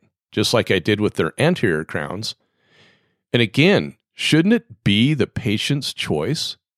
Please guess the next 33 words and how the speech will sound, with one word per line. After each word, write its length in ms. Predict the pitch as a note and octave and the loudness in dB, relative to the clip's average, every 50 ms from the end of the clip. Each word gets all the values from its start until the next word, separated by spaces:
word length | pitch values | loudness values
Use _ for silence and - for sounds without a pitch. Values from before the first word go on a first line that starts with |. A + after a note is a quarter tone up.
| _ _ _ _ _ _ _ _ _ _ _ _ _ _ _ _ _ _ _ _ _ _ - - _ _ | _ _ _ _ _ _ _ _ _ _ _ _ _ _ _ _ _ _ _ _ _ _ -20 -20 _ _
Right? 300 | - F#2+ F#2 A#2 F3 G3+ - _ _ _ _ _ _ _ - - | -4 -2 0 0 0 -2 -4 _ _ _ _ _ _ _ -2 -2
Unfortunately, 720 | A2+ A2 - C#3 C#3+ D#3 - - B2 G#2 G2 F#2+ G2 - _ _ _ _ _ _ - | -2 0 0 0 0 0 0 -2 -2 -2 -2 -4 -6 -10 _ _ _ _ _ _ -2
most, 400 | A2 A#2+ C#3 D3 C3 B2 - - | 2 2 4 4 2 0 -2 -2
and 100 | A2+ G#2+ | 0 0
I 120 | A2+ A#2+ | 0 0
mean 320 | A#2+ A#2+ A2+ G2 G2 F#2+ - _ _ _ _ _ _ _ _ | 0 0 -2 -2 -4 -8 -12 _ _ _ _ _ _ _ _
the 100 | - A2 | -2 2
large 300 | A2 A#2 B2 C3 B2 - | 4 4 4 2 0 -2
majority 540 | A#2 G2 E2+ - A2+ A#2 C3 D3 C3 A2 F#2+ | -4 -2 -2 0 2 2 2 2 2 2 0
of 120 | F2 E2+ | 0 -2
you, 280 | F2+ D#2 D2+ E2+ F2+ - _ _ _ _ _ _ _ | -4 -6 -6 -6 -8 -10 _ _ _ _ _ _ _
have 180 | - A#2+ A#2 A2+ | -2 -2 0 2
no 160 | A2 G#2 G#2 | 2 2 2
idea 320 | G2 F#2 E2+ - B2+ D3 B2 | 2 2 2 2 2 2 2
how 160 | G#2+ F#2+ F2+ | 2 0 -2
to 80 | E2+ | 0
offer 260 | - E2 F2+ - G2 E2+ | 0 -2 -2 -2 -4 -8
choice 360 | - - F#2+ E2+ E2 - - | -6 -2 -2 -2 -2 -2 -4
to 60 | - | -4
your 120 | E2+ D#2+ | -4 -2
patients, 500 | - - B2 C3+ C#3 - G2+ F2 D#2 - - - - - - | -2 0 0 0 0 0 -2 -2 -4 -6 -14 -18 -20 -20 -16
especially 380 | - - - E3+ D#3 - D#3 C3 | -6 -2 0 0 2 2 2 0
if 100 | G#2 - | 0 0
you're 140 | G2 G2 F#2+ | 0 0 0
on 140 | F#2 F2+ | 0 0
those 140 | F2 E2 E2 | -2 -4 -4
P 160 | - - G#2 | -4 -4 -4
P 140 | F#2 - F#2 | -2 0 -2
O 60 | E2 | -2
plans, 340 | D#2 - C#3 C#3 D3 D3 - | -2 0 0 0 0 0 -2
and 120 | G#2+ F#2 - | -2 -4 -2
how 180 | - A#2 G#2+ | -2 0 0
to 120 | G#2+ F2+ | 0 0